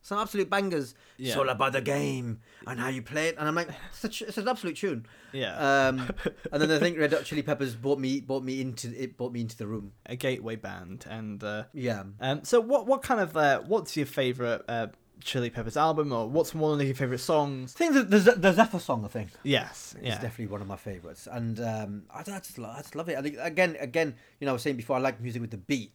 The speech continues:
Speaker 2: Mm-hmm.
Speaker 1: And Red Hot Chili Peppers have a beat. Like, you can dance to Red Hot Chili Peppers, unironically. They're just,
Speaker 2: Yes.
Speaker 1: they're just really, really good.
Speaker 2: Absolutely.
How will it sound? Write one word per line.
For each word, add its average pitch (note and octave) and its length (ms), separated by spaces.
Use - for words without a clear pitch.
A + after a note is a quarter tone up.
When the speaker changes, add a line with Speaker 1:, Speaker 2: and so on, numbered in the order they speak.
Speaker 2:
Mm-hmm. A#2+ 280
Speaker 1:
And A#2+ 100
Red G#3+ 100
Hot G3+ 120
Chili G#3+ 160
Peppers F3 240
have F3+ 80
a F3+ 60
beat. E3 340
Like, C#3 180
you C#3+ 80
can D3+ 180
dance F3 300
to D3+ 120
Red C3+ 140
Hot - 80
Chili F3 220
Peppers, A#2 340
unironically. D3+ 800
They're B2+ 100
just, A#2+ 40
Speaker 2:
Yes. C3 180
Speaker 1:
they're C#3 100
just E3 220
really, C#3 240
really A2+ 180
good. A#2 280
Speaker 2:
Absolutely. A#2 920